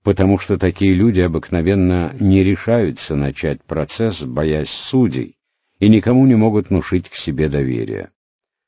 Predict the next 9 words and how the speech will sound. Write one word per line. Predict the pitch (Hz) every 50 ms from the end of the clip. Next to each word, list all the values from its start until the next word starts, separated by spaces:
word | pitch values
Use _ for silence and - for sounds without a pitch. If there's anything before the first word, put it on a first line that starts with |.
| _ _ -
Так | - 95 90 78
бывает | 85 85 80 90 92 87 73
с | - - -
людьми, | 85 82 76 65 69 78 87 104 101
возбудившими | 87 87 76 67 64 67 80 76 69 85 92 - - - 87 85 82 76
всеобщую | - - - 82 80 87 78 - - - 80 78 73 73
ненависть | 73 73 71 76 90 110 107 98 95 95 95 90 - - - - - -
и | - - 87
зависть. | 78 71 - 73 76 67 62 53 - - - - - - _ -